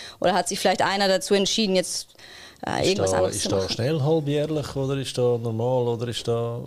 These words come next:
Speaker 1: Halbjährig ist eigentlich die normale Frequenz, wenn's
Speaker 2: Ja.
Speaker 1: rebalanced wird, weil so kann man eigentlich einen relativ guten Überblick behalten, ob's alles noch richtig ist, was im Index oder welche Aktien enthalten sind und man kann auch darauf reagieren, wenn irgendwas passiert.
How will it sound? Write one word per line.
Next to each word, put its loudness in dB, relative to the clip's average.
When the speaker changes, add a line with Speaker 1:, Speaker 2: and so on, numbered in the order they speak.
Speaker 1:
Halbjährig 2
ist 2
eigentlich -2
die -2
normale 2
Frequenz, 2
wenn's 2
Speaker 2:
Ja. 4
Speaker 1:
rebalanced 0
wird, 0
weil 2
so 4
kann 0
man 4
eigentlich 2
einen 6
relativ 0
guten 2
Überblick 0
behalten, 2
ob's -4
alles -2
noch -8
richtig 0
ist, 2
was -4
im -2
Index 0
oder 2
welche -4
Aktien -2
enthalten 0
sind 0
und 0
man 2
kann -4
auch 0
darauf -2
reagieren, 2
wenn 0
irgendwas -2
passiert. 0